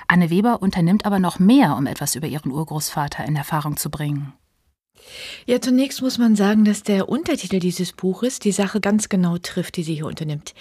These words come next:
Speaker 2: Es ist nämlich ein Zeitreisetagebuch, so nennt sie es. Das heißt, wir erleben ganz genau mit, wie sich die Autorin der Zeit und der Person ihres Urgroßvaters, dieses Florenz Christian Rang, annähert.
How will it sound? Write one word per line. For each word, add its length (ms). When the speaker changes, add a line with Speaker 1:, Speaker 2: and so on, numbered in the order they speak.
Speaker 2:
Es 140
ist 160
nämlich 340
ein 100
Zeitreisetagebuch, 1500
so 100
nennt 280
sie 120
es. 240
Das 180
heißt, 400
wir 220
erleben 500
ganz 300
genau 320
mit, 380
wie 140
sich 160
die 180
Autorin 480
der 180
Zeit 460
und 160
der 80
Person 480
ihres 280
Urgroßvaters, 1000
dieses 260
Florenz 640
Christian 540
Rang, 320
annähert. 680